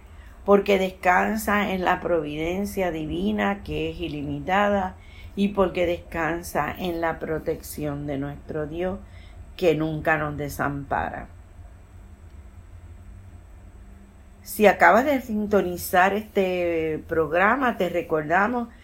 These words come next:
que estás escuchando el, nuestro programa Cinco Panes y Dos Peces, que estamos tratando el tema de aspectos fundamentales de la oración,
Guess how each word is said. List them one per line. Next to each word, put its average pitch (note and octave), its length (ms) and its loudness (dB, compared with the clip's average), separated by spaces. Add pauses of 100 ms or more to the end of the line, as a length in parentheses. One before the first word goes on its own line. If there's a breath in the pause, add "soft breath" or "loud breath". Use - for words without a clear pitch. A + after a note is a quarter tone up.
(200 loud breath)
que G3 120 2
estás F3+ 340 4
escuchando G3 840 2
el, F#3+ 240 -4
nuestro E3 380 -4
programa D#3+ 540 0
Cinco E3+ 500 -4
Panes D3+ 340 -4
y D#3+ 120 -8
Dos F#3 160 -6 (120)
Peces, D#3+ 460 -4 (440 loud breath)
que G3+ 100 -2
estamos G3 460 0
tratando F#3 580 0
el E3+ 160 -4
tema F3 380 -2
de E3+ 100 -2
aspectos E3 480 -6
fundamentales D#3 960 -4
de D#3+ 120 -4
la D3+ 160 -2
oración, F3+ 760 -4